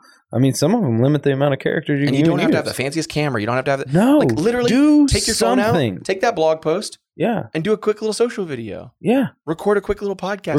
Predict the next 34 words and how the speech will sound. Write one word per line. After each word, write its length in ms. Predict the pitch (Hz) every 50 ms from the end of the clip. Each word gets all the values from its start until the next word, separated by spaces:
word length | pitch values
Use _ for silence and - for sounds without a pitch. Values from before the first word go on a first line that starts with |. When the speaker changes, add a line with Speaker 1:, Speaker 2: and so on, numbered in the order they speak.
| -
Speaker 1:
Record 180 | - 226 233 247
it 80 | 262 262
on 120 | 262 220
your 80 | 180 170
Speaker 2:
episode. 100 | 165 -
Speaker 1:
phone. 340 | 160 139 127 120 113 -
If 140 | - 135 139
you 100 | 151 170
wanna 200 | 175 196 214 214
get 180 | 202 202 - -
fancy, 360 | - 196 214 226 208 - 202
you 120 | 190 185
could 120 | - - 185
even 200 | 190 180 180 175
buy 160 | 170 175 170
a 40 | 156
cheap 300 | 147 - - 180 180 180
little 260 | 185 170 165 151 143 143 - -
U 180 | 139 151 170
S 140 | 185 185 -
B 140 | - 175 185
C 240 | 175 - 185 185 185
mic 320 | 175 147 139 131 123 -
to 80 | - 143
go 240 | 139 143 135 131 127
in 100 | 123 127
there 180 | 123 123 123
to 60 | 117
sound 240 | 113 - 135 131 127
a 80 | 120 117
little 220 | 127 143 143 143
bit 160 | 143 139 -
better. 320 | - 117 104 - - - - -
Speaker 2:
Yeah. 200 | 160 196 185